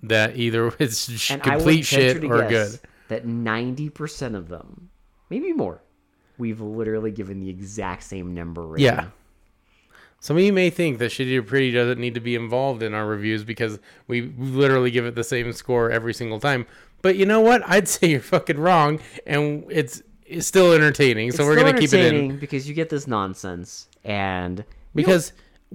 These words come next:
Speaker 1: who doesn't love just a good score? Like,
Speaker 2: it's like,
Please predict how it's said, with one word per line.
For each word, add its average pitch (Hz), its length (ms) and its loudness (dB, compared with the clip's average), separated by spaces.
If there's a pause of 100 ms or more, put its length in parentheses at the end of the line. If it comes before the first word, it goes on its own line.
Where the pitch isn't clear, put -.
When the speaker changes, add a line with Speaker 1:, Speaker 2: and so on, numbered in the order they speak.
(160)
Speaker 1:
who 254 240 4
doesn't 202 400 6
love 151 480 2
just 135 220 -2
a 135 80 2
good 139 1400 -2
score? 123 720 2 (560)
Like, 131 300 0 (160)
Speaker 2:
it's - 180 -8
like, 226 260 -2